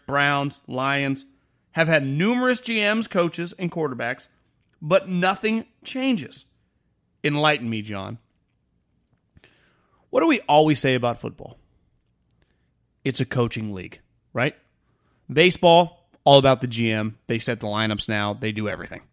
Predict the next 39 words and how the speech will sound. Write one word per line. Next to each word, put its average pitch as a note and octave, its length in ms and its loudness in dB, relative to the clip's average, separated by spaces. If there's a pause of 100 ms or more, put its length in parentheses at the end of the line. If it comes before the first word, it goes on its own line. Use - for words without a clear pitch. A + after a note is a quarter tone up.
(220)
They A#2+ 120 -4
get A#2+ 160 -6
paid A#2+ 200 -2
more G#2+ 200 -2
than G#2+ 100 -2
managers. D#2+ 460 -14 (680)
Basketball, D#3 840 4
players' A2+ 340 -4
league. F#2 260 -12 (800)
I A#2+ 40 -8
mean, A2 280 -4
the A2 80 -16
players A#2+ 400 -2
are A#2 80 -6
in G2+ 60 -8
full B2 260 -4
control. F#2+ 500 -12 (920)
Football, D#3+ 680 0 (380)
coaches A2+ 340 -6
run G#2+ 140 -6
the G#2+ 60 -4
show. - 240 -12 (880)
They A#2 80 -10
pick C3 200 -6
the A#2 80 -16
players B2 460 -2 (300)
most A2 280 -8
of G#2+ 80 -12
the A2+ 60 -12
time. G#2 280 -10
Some G#2 200 -8
G F2+ 100 -14
Ms G2 180 -16
do. F#2+ 200 -14 (500)
They B2 80 -4
definitely D3+ 320 0
cut D3+ 220 2
the A2+ 60 -16
players, G#2 500 -6